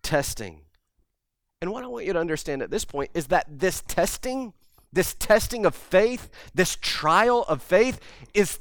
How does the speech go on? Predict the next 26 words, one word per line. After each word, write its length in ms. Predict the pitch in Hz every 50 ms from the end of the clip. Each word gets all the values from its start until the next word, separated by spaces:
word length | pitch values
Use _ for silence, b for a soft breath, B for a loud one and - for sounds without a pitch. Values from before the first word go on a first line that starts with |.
| - -
typical 840 | - - - 294 302 - - 208 - - 143 123 156 226 240 - - - _ _ _ _ _ _ _ _ _
of 180 | - 156 143 143
God's 320 | 123 185 175 180 180 139
action. 600 | 196 226 247 277 - - - 269 254 214 127 98 - _ _ _ _ _ _ _ _ _ _ _ _ _ _ _ _ _ _ _ _ _
He 120 | - 214
does 340 | 165 214 277 320 302 - -
this 500 | 143 127 110 101 - - - - - _ _ - _ _ _ _ _ _
over 480 | - 220 254 269 277 262 196 185 180 160
and 140 | 165 175 175
over 380 | - 226 240 254 254 240 190 202
and 100 | 185 190
over 200 | 226 254 226 226
in 100 | 208 190
the 60 | 180
scriptures. 600 | 170 - - 269 - - - 220 156 123 - - b b b b b b b
You 260 | - 143 208 269 285 294
understand 500 | 269 226 208 - - - 208 190 185 180
this 120 | 175 -
by 200 | - 151 135 135
experience. 960 | 135 131 - - - 214 311 330 302 247 175 135 - - - - - - - _ _ _ _ _ _ _ _ -
If 160 | 156 151 214
you've 140 | 254 262 220
been 120 | 269 247
a 140 | 233 220 190
Christian 380 | - - 233 220 - - 220
for 180 | 196 - 180 -